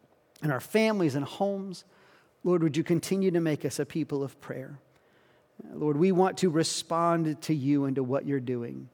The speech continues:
And that begins, Lord, as we open up our hearts in prayer to you. And so thank you for this privilege. Would you continue to bless us, not only in these next few minutes as we worship,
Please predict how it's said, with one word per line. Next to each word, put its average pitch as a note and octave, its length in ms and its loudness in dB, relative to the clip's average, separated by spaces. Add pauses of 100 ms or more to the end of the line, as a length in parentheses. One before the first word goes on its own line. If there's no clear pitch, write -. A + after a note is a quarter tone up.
(480)
And D3 180 -8
that D3+ 160 -2
begins, D#3 460 6
Lord, D3 220 2
as B2+ 80 -4
we C#3+ 140 0
open D#3+ 260 2
up D3+ 160 -2
our D3 60 0
hearts C#3+ 360 -6
in C3+ 120 -4
prayer C3 280 -4
to C3 160 -6
you. B2 260 -8
And B2+ 120 -10
so C#3+ 80 -6
thank F3 400 -2
you G#3 80 -4
for F3+ 160 -6
this F3 140 -4
privilege. C3 500 -6 (320)
Would C3+ 140 0
you D3 80 0
continue F#3+ 520 -2
to E3 120 -2
bless D3 320 -4
us, C3+ 120 -6
not G3+ 200 -4
only F#3 240 2
in D3+ 80 2
these B2+ 100 -2
next D3+ 220 -6
few C#3+ 120 -2
minutes D#3 340 -2
as B2+ 80 -8
we B2+ 100 -4
worship, F3 380 -8